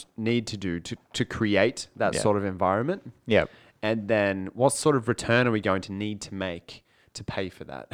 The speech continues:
Speaker 1: <laughs>
Speaker 2: Yeah. And, and it simple might be, so you've, you've added up your bottom line and all your fixed costs and all your costs of goods sold. You've added all those things up and you say, "Okay, well, I know just capacity-wise, we could fit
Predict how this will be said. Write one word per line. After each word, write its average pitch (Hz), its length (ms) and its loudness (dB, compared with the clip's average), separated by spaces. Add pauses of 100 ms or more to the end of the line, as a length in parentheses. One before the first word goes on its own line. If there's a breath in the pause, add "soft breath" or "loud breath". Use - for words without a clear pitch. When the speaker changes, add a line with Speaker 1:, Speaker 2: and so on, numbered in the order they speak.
Speaker 1:
<laughs> - 120 -10
Speaker 2:
Yeah. 180 240 4 (440 loud breath)
And, 185 160 0
and 175 120 6
it - 80 -2
simple 180 240 4
might 135 200 6
be, 120 140 4
so 120 140 -4
you've, 113 240 4
you've 110 160 0
added 147 260 6
up 123 140 4
your 101 100 2
bottom 120 260 6
line 104 380 4
and 87 100 -2
all 101 140 2
your 104 80 0
fixed 101 240 -8
costs 92 300 0
and 85 80 -6
all 90 80 -2
your 104 80 -4
costs - 260 -6
of 98 60 -12
goods 101 160 -6
sold. 87 260 2
You've 87 100 -2
added 117 220 6
all 120 140 4
those 101 200 6
things 87 240 -4
up 78 200 2
and 82 100 -4
you 80 60 -8
say, 87 240 0
"Okay, 80 280 0
well, 85 480 6 (2000 loud breath)
I 127 180 8
know 113 240 6
just 107 200 -4
capacity-wise, 82 1300 0 (180)
we 98 220 4
could 92 220 -2
fit - 540 2